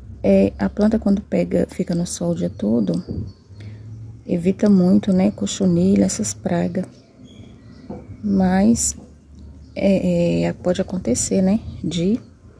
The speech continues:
mesmo assim ter, ainda mais quando o vaso tá muito cheio, né, as cochonilhas aproveita. Então aqui tem cochonilha. E outra coisa, tem que fazer a limpeza do vaso, dentro do vasinho tá cheio de folhinha seca.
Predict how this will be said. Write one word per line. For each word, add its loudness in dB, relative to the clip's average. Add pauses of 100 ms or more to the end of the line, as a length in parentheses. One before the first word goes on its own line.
(300)
mesmo 2
assim 2
ter, -4
ainda 0
mais 0
quando 0
o 2
vaso 2
tá -8
muito -2
cheio, 2
né, 4 (1700)
as -6
cochonilhas 0
aproveita. -2 (580)
Então -8
aqui -6
tem -4
cochonilha. -2 (800)
E -4
outra -2
coisa, -2
tem -2
que -16
fazer -4
a 0
limpeza -2
do -10
vaso, -6
dentro -2
do -2
vasinho 0 (1200)
tá -4
cheio -2
de -2
folhinha -4
seca. -10